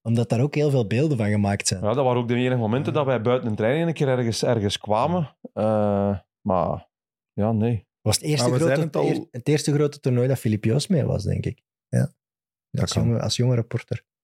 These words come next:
Speaker 3: Kan. Eh, ja, we zeiden al kort, de sfeer rond de nationale ploeg en de pers was wel zo wat grimmig. Jullie doen ook een persboycott.
Speaker 2: Mhm.
Speaker 3: Je hebt nu ondertussen al een aantal jaren aan de andere kant,
Speaker 2: Mhm.
Speaker 3: eh, gestaan. Hoe kijk je daar nu op terug?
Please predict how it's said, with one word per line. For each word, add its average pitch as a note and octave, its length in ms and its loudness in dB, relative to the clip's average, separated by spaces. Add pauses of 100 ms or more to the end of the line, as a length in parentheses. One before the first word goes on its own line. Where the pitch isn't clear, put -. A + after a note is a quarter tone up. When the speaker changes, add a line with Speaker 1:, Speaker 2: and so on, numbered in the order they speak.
(140)
Speaker 3:
Kan. - 320 -2 (340)
Eh, G2 280 0
ja, G#2 80 2
we G2+ 60 0
zeiden A#2 240 0
al B2+ 80 -2
kort, - 140 -2
de A2+ 80 -2
sfeer - 560 -2
rond A2+ 160 0
de A2 60 0
nationale A2+ 340 -2
ploeg B2 280 -4
en G#2 160 0
de G2 300 0
pers - 200 -2
was - 140 -4
wel G#2 100 2
zo G2 80 -2
wat F#2 160 0
grimmig. B2+ 380 -2
Jullie G2 160 2
doen F#2+ 100 2
ook F#2 120 -2
een F#2 220 0
persboycott. G#2 920 -2
Speaker 2:
Mhm. A2 200 0 (400)
Speaker 3:
Je - 140 -6
hebt - 20 -16
nu A2 120 0
ondertussen A2+ 340 0
al A2+ 240 0 (280)
een F#2+ 120 0
aantal F#2 220 0
jaren G2 280 2
aan G2 100 0
de F#2 80 2
andere F#2 260 0
kant, B2 460 -2
Speaker 2:
Mhm. B2 240 2
Speaker 3:
eh, A2 140 0
gestaan. A2+ 540 0 (680)
Hoe - 120 -6
kijk - 240 0
je F#2 60 0
daar E2+ 120 0
nu E2+ 120 2
op G#2 120 -2
terug? - 260 -4